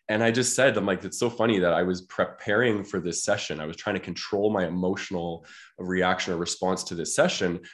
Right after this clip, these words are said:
when really my, my, my body, uh, and my spirit wanted to have this joyful experience with you," right? So, and I,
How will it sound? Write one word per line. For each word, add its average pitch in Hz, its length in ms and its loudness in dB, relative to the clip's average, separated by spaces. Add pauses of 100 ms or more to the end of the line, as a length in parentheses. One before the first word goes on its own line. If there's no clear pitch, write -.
when 98 180 2
really 107 340 2
my, 87 540 0 (160)
my, 87 260 0
my 90 300 -2
body, 87 680 0 (140)
uh, - 220 -8 (280)
and 90 160 -4
my 85 120 -4
spirit 120 440 0
wanted 92 220 2
to 82 60 -6
have 85 540 -4
this 82 360 -6 (340)
joyful 104 460 2
experience 85 500 -2
with 82 180 -6
you," 78 300 -8
right? 95 320 2
So, 123 260 2 (200)
and 113 100 4
I, 117 80 4